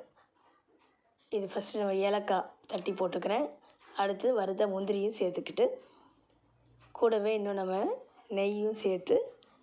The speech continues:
நல்லா கலக்கிடலாம். அவ்வளோதான், பிரசாதம் ரெடி ஆயிருச்சு பாருங்க. So, இந்த நெய்வேத்தியத்தை தான் இன்றைக்கி நான் எங்கள் வீட்டு அம்மனுக்கு நெய்வேத்தியம் பண்ணேன். So,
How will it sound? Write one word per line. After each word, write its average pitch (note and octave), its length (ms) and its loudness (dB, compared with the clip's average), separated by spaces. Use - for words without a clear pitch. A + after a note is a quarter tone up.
நல்லா G3 360 0
கலக்கிடலாம். F#3 640 -2
அவ்வளோதான், G3 420 0
பிரசாதம் G3+ 520 0
ரெடி F3+ 240 0
ஆயிருச்சு F3 360 -4
பாருங்க. G3 260 0
So, - 120 -6
இந்த G3+ 200 0
நெய்வேத்தியத்தை G3 520 2
தான் A3 140 2
இன்றைக்கி F#3+ 220 0
நான் F#3+ 200 0
எங்கள் G3 220 2
வீட்டு G3+ 240 2
அம்மனுக்கு G3 500 0
நெய்வேத்தியம் F#3+ 500 0
பண்ணேன். G3+ 300 0
So, - 100 -10